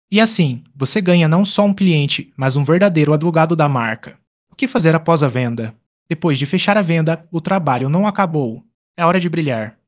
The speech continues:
Aqui estão algumas dicas para manter o relacionamento. Um. Agradeça. Um simples obrigado pode fazer maravilhas.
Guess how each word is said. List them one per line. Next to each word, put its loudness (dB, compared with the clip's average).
Aqui -4
estão 0
algumas 0
dicas -2
para -2
manter -2
o 2
relacionamento. -2
Um. -8
Agradeça. -2
Um 0
simples -2
obrigado -2
pode -2
fazer 0
maravilhas. -4